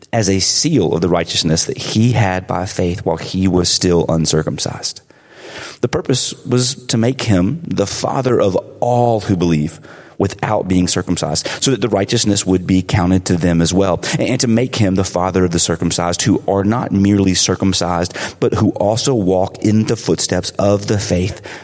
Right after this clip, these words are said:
that our father Abraham had before he was circumcised. For the promise to Abraham and to his offspring that he would be heir of the world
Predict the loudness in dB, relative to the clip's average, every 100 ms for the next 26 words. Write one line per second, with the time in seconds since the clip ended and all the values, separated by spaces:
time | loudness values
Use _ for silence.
0 | -10 -2 -2 -2 -2 0 0 2 0 0
1 | 0 -2 -2 -2 -2 -4 -10 -20 -20 _
2 | _ _ -4 -2 0 2 2 0 0 -2
3 | -6 -8 -8 -10 -10 -12 _ _ _ _
4 | _ _ -14 -12 -6 -4 0 0 0 0
5 | 2 2 4 4 2 2 0 0 -2 0
6 | 0 0 -2 -10 -4 -4 -2 2 4 4
7 | 4 2 2 0 2 2 2 2 0 0
8 | 0 0 0 2 2 2 -2